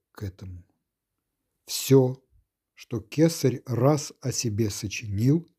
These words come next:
это становилось для самого его истиною,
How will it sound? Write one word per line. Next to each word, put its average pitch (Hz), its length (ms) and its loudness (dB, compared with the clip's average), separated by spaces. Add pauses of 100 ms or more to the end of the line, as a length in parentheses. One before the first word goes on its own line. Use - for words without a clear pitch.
(880)
это 175 280 2
становилось 175 800 2
для 120 220 -2
самого 120 540 2
его 143 520 2 (800)
истиною, 104 840 0